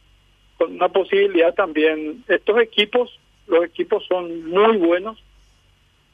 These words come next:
son muy buenos, son de última, de última tecnología, entonces, ¿verdad? Eh, esto debe ser actualizado, obviamente, eh, y más aún con la posibilidad de que se incorporen,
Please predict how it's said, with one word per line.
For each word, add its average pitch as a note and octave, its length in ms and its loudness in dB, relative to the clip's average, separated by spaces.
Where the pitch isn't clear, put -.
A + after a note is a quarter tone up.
son E3+ 160 -2
muy G3+ 300 0
buenos, D#3 560 -6
son C#3+ 420 -12
de C#3+ 220 2
última, E3 920 0
de C#3 80 -4
última D3+ 460 -2
tecnología, D#3+ 920 0
entonces, E3 600 -2
¿verdad? E3+ 200 -4
Eh, D#3+ 240 0
esto F3+ 240 -2
debe E3+ 360 0
ser D#3 120 0
actualizado, E3 1080 0
obviamente, D#3+ 920 0
eh, - 640 -20
y G3+ 320 2
más F3 200 4
aún F#3 320 0
con G#3 160 0
la G3+ 120 2
posibilidad G3 720 2
de F#3 100 -2
que G3 140 -2
se G3+ 140 -2
incorporen, F#3 580 -2